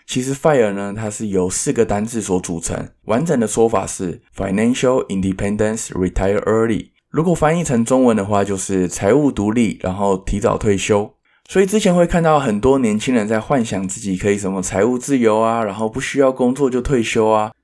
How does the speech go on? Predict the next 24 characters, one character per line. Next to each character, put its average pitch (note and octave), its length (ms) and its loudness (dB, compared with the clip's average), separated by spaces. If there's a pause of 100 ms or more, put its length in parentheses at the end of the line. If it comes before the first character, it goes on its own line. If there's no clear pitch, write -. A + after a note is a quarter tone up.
很 A2+ 180 -4
多 F3 200 4
业 G#3 180 6
务 G3+ 120 4
类 F3+ 140 4
别 C3+ 140 4
的 A#2+ 120 4
工 A#2+ 200 4
作 B2 160 2
都 A2+ 100 4
会 A#2+ 140 2
用 A#2+ 140 4
这 B2+ 100 -2
种 G#2 160 -2
手 F#2 280 0
段 B2 220 2
来 F#2+ 140 -2
吸 A#2 200 -2
引 G#2+ 120 2
年 F#2 160 0
轻 F#2+ 180 -2
人 F#2+ 160 2
加 F#2+ 260 2
入， G2+ 280 0